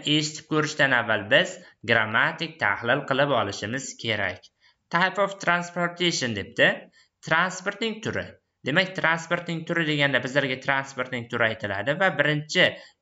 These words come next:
yozilishi kerak bo'lgan so'z ot so'z turkumida bo'lishi kerak ekan.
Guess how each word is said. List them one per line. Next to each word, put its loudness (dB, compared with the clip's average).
yozilishi 0
kerak 0
bo'lgan -4
so'z -2
ot 4
so'z 0
turkumida 0
bo'lishi -2
kerak -2
ekan. 0